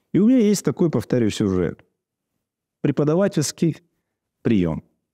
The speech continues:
Я знакомлюсь с этими адвокатами и еще с несколькими.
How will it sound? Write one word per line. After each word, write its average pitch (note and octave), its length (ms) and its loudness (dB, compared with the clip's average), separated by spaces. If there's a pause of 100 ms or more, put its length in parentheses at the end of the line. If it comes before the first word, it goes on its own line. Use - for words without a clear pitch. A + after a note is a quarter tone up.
(140)
Я D3 460 0
знакомлюсь A2+ 760 0
с - 240 -4
этими G2+ 280 0
адвокатами E3 600 0
и D#3 120 0
еще C#3 300 0
с - 140 -8
несколькими. D#2+ 640 -4